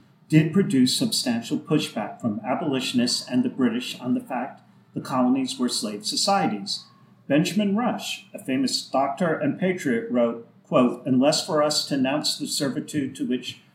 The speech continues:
Parliament of Great Britain wishes to reduce us, while we continue to keep our fellow creatures in slavery just because their color is different from us," unquote.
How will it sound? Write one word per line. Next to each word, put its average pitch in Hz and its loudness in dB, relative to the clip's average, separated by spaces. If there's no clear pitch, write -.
Parliament 156 2
of 131 -6
Great 147 0
Britain 127 2
wishes 139 0
to 151 0
reduce 139 0
us, 113 -2
while 127 4
we 151 6
continue 151 0
to 131 -2
keep - 0
our 117 -2
fellow 156 2
creatures 151 -2
in 131 6
slavery 147 2
just 127 -4
because - -2
their 127 0
color 123 0
is - -4
different - -4
from 208 -6
us," - -8
unquote. 123 2